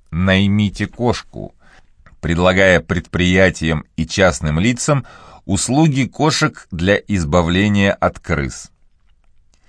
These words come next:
И всё же эта дискуссия, пожалуй, лишена смысла по одной простой причине. В сельскохозяйственных районах крысы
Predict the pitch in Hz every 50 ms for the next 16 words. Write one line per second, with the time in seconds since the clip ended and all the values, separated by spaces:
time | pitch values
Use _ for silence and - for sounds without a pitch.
0 | _ _ _ _ - _ _ - 73 69 - 110 123 123 120 131 131 127 117 -
1 | 127 120 101 107 117 101 - - 120 131 139 123 - - - 123 117 101 - 113
2 | 104 110 117 117 117 113 113 107 104 110 - - 120 120 120 120 110 92 80 -
3 | 95 107 131 143 120 - 127 127 123 - - 95 87 90 87 87 107 123 127 -
4 | - 98 104 92 - - 110 107 85 - 95 101 87 - - 95 90 78 67 60
5 | 57 50 _ _ _ _ _ _ _ _ _ _ _ _ _ _ _ _ _ -
6 | - 120 127 120 - - 120 95 92 117 113 110 120 120 117 95 - 101 98 98
7 | 95 95 95 85 - - _ - 82 82 90 92 98 110 123 135 135 135 131 120
8 | - - - _ _ - 98 104 123 135 117 - - 127 127 123 117 -